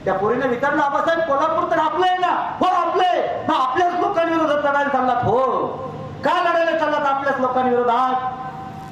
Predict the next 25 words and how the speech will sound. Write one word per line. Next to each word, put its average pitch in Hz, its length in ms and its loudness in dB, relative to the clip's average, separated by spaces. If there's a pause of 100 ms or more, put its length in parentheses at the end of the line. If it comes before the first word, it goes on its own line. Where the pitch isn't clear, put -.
(340)
त्या 165 80 2
बापाने 214 380 2
सांगितलं, 214 440 -2
"तुझा 233 280 0
बाप 226 380 0
निजामाचा 220 460 0
नौकर 202 360 0
आहे, 190 140 0
चाकर - 500 -2
आहे, - 520 -2 (280)
आणि 269 180 0
निजामाचा 302 520 0
खलिता 320 200 0
आलाय, 320 460 0 (340)
तडक 359 260 2 (540)
युद्धासाठी 240 540 0
तुम्ही 240 260 0
हजर 196 260 0
व्हा 196 200 2
म्हणून, 175 340 0 (560)
म्हणून 277 220 2
मी 302 160 2
लढायला 311 300 2
चाललो 302 340 0
आहे." - 500 -2